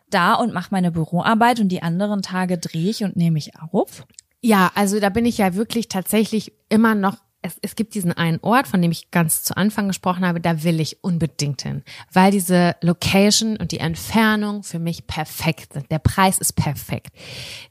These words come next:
Speaker 2: Die sind aber so vage und so langsam in ihrer Beantwortung der Mails, die jetzt halt in Sommerpause sind, die gesagt haben, ich kann erst im September wieder dahin.
Speaker 1: Bist du denn so die Einzige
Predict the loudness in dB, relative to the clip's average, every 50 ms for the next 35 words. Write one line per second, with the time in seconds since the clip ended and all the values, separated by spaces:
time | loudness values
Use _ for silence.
0 | _ _ _ _ -4 -2 -2 -2 -2 -2 -4 -4 -4 -2 -2 -2 -2 -2 -2 0
1 | 2 2 4 2 2 0 0 2 4 4 4 4 2 0 -2 -2 -4 -4 -6 -8
2 | -8 -8 -10 -8 -6 -4 -2 -2 -2 -4 _ -12 -20 -20 _ _ -14 -4 2 4
3 | 6 6 8 8 6 6 6 4 4 4 6 4 4 2 2 0 -4 -4 -4 -2
4 | -2 0 0 0 0 -2 -2 -4 -4 -4 -4 -2 -2 -2 0 0 0 0 0 0
5 | 0 0 -2 -4 -4 -4 -4 -4 -2 -2 -4 -4 -4 -4 -2 -2 0 2 2 2
6 | 2 2 2 0 0 0 0 -2 -2 0 -2 -2 -2 -4 -6 -4 -4 -4 -4 -4
7 | -4 -6 -6 -8 -10 -10 -8 -6 -4 -4 -4 -6 -6 -4 -4 -4 -4 -4 -4 -2
8 | -2 0 0 0 -2 -4 -6 -8 -10 -10 -10 -10 -10 -10 -8 -8 -8 -6 -6 -6
9 | -8 -2 0 2 2 2 2 2 2 2 2 2 2 0 0 0 0 2 2 4
10 | 4 2 2 0 -2 -2 -2 0 0